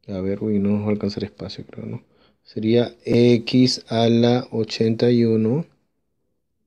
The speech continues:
sobre seis, así. Ahí está, dividido entre. Y ahora este de acá abajito, que sería X a la tres sobre dos, ¿no? ¿Por qué? Ahorita te voy a explicar por qué. Porque cuando no hay nada acá, quiere decir que hay un dos, ¿no?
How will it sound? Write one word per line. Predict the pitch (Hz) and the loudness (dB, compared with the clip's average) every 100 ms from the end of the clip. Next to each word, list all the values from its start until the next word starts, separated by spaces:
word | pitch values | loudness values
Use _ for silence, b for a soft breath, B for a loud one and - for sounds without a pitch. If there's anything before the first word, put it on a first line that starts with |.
| _ _ _ _ _ - | _ _ _ _ _ -20
sobre | - 117 110 107 107 | -4 0 2 2 2
seis, | 104 - 95 127 - | 0 -2 -2 -2 -6
así. | - - 113 175 - _ - | -8 -4 -4 -4 -10 _ -10
Ahí | 92 | -8
está, | 98 - 131 | -8 -6 -4
dividido | 113 117 117 120 135 127 | 0 2 4 6 8 6
entre. | 120 113 131 196 B B B B _ | 4 2 0 -2 B B B B _
Y | 131 | 2
ahora | 147 151 | 4 4
este | 147 165 | 2 2
de | 123 | 4
acá | 117 | 4
abajito, | 135 - 160 110 104 | 2 4 0 0 0
que | |
sería | 104 113 127 | 0 2 2
X | 127 135 120 | 2 0 0
a | |
la | 104 101 | -2 0
tres | 120 117 | -2 0
sobre | 120 107 | 2 4
dos, | 110 104 | 2 0
¿no? | 98 147 - _ _ _ _ _ b b b b b b b - | -4 -6 -12 _ _ _ _ _ b b b b b b b -6
¿Por | 98 95 | -2 -2
qué? | - 110 139 202 - - | 0 2 2 0 -10 -8
Ahorita | 98 101 | -4 -2
te | |
voy | 101 | 0
a | |
explicar | 98 104 95 | -2 -2 -2
por | 95 | -4
qué. | 113 | -4
Porque | 120 107 98 | 0 0 2
cuando | 95 101 | 2 4
no | 120 | 4
hay | 147 | 4
nada | 165 175 | 6 6
acá, | 175 165 151 156 | 4 4 4 2
quiere | - 135 131 | 0 0 2
decir | 123 - 131 127 | 2 2 0 0
que | 127 | 0
hay | 113 113 | 0 0
un | 101 | -2
dos, | - - - | -4 -10 -10
¿no? | - | -10